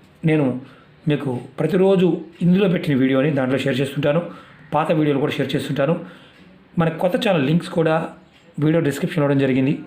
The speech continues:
దానిలో ఒక ఛానల్లో వీడియోలు పోస్ట్ చేస్తూ ఉన్నాను, ఒక దాంట్లో క-, చేయలేదు. వస్తువులు వచ్చిన తర్వాత చేస్తూ ఉంటాను, కాబట్టి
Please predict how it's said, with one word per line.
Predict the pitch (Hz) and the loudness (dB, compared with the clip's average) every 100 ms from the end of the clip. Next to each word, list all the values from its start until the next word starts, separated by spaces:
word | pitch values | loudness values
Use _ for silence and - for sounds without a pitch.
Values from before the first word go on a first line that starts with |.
| - | -2
దానిలో | 147 165 151 127 - | 0 2 0 -2 -6
ఒక | 160 156 | -6 -2
ఛానల్లో | 147 151 135 131 | 0 2 0 0
వీడియోలు | 151 151 | 0 0
పోస్ట్ | 156 147 | -2 -2
చేస్తూ | 160 - 143 | -4 0 0
ఉన్నాను, | 143 170 - - - | 0 -2 -6 -16 -6
ఒక | 151 151 | 0 0
దాంట్లో | 151 147 - | 2 0 -2
క-, | - - - | -8 -14 -6
చేయలేదు. | 151 143 139 233 - - - - - | 0 2 2 0 -4 -16 -20 -20 -6
వస్తువులు | 180 180 226 175 | -4 0 2 2
వచ్చిన | 175 175 | 2 2
తర్వాత | 170 143 | 2 0
చేస్తూ | 139 - 139 | -4 -2 -2
ఉంటాను, | 123 127 - - - - - - | 0 0 -2 -8 -20 -20 -20 -8
కాబట్టి | 165 143 143 | -4 -2 0